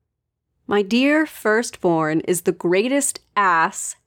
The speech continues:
and the greatest liar and the greatest canaille and the greatest beast in the whole world, and I most heartily wish he was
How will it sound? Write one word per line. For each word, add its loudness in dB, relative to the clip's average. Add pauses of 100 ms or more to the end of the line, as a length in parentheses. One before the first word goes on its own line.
(100)
and 2
the 2
greatest -2
liar 0 (800)
and 2
the 2
greatest -2
canaille 0 (340)
and 2
the 2
greatest 0 (200)
beast -4
in 2
the -4
whole 0
world, 2
and 0
I 0
most -2
heartily 0
wish 0
he 0
was 2